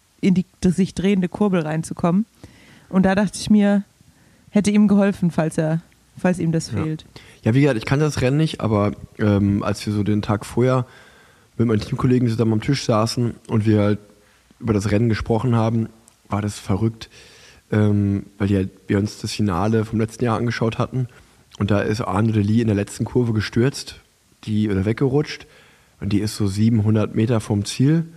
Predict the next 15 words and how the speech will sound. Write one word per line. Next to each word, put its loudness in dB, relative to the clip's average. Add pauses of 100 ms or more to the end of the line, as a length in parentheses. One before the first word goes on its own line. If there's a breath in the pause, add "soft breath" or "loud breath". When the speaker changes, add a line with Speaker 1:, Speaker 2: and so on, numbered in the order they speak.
(540 loud breath)
Speaker 2:
und -2
es -6
war 2
wirklich, -2
der 0
war 2
wie 2
so 0
ein 2
Flummi, 2
der 0
ist -6
weggerutscht -2 (140)
und 0
ist -6